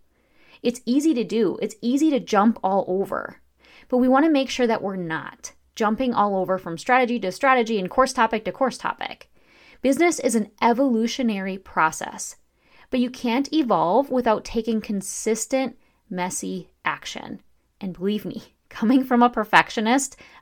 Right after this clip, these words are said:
I know how hard it is. This is the focus for the rest of the year for us here at She's Building a Dream, taking consistent, messy action and not chasing new strategies and new course topics and new things.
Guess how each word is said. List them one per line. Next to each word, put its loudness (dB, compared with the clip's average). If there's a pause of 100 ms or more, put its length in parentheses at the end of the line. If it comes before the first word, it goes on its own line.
(120)
I 2
know 4
how 6
hard 0
it -4
is. -8 (640)
This 4
is -2
the 0
focus -2
for -4
the -4
rest 0
of -6
the -10
year -2
for -6
us -4
here -2
at -4
She's -10
Building -6
a -8
Dream, -12 (340)
taking 0
consistent, -4
messy -4
action -2 (180)
and 0
not 0
chasing -2
new 0
strategies -2 (400)
and -2
new 2
course -2
topics -6
and -8
new -8
things. -10